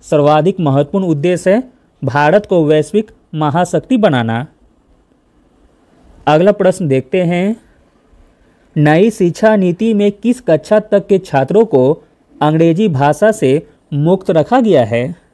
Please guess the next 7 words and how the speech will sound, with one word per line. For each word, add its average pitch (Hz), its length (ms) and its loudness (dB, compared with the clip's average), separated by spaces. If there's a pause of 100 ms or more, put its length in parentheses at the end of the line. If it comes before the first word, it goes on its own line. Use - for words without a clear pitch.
(300)
Important 135 520 0
प्रश्न 170 280 -4
है। 170 320 -2 (1500)
नई 156 360 2
शिक्षा 208 460 -2
नीति 190 340 -2
में 139 320 -2